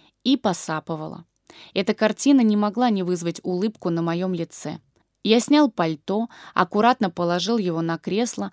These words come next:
разулся и присел на вторую половину кровати.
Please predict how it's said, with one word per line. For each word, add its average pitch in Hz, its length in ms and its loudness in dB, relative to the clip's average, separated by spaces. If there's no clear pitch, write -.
разулся 208 720 0
и 285 120 4
присел 208 460 0
на 226 120 0
вторую 175 400 -2
половину 165 500 -4
кровати. 160 640 -4